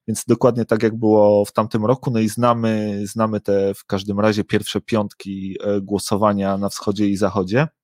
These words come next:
E, znamy też jednego coacha, ale zacznijmy może od tych piątek i tutaj jakby w kolejności czy w ustawieniu na boisku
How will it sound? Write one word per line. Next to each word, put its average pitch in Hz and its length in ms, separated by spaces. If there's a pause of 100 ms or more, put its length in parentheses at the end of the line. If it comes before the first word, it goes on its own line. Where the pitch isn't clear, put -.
E, 110 260
znamy 131 260
też 151 160
jednego 139 360
coacha, 95 480 (240)
ale 113 160
zacznijmy 117 440
może 107 580
od - 180
tych - 200
piątek 135 540 (100)
i 113 180
tutaj 110 320
jakby 104 400
w - 100
kolejności 107 920 (100)
czy 110 160
w 104 300 (160)
ustawieniu 117 520
na 107 120
boisku 110 520